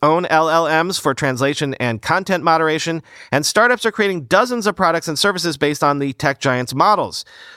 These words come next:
Soon enough, all of our digital interactions, when we email, search, or post on social media,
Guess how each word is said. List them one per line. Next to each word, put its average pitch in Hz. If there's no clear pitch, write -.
Soon 233
enough, 226
all 220
of 214
our 196
digital 180
interactions, 160
when 123
we 107
email, 175
search, -
or 110
post 165
on 143
social 143
media, 139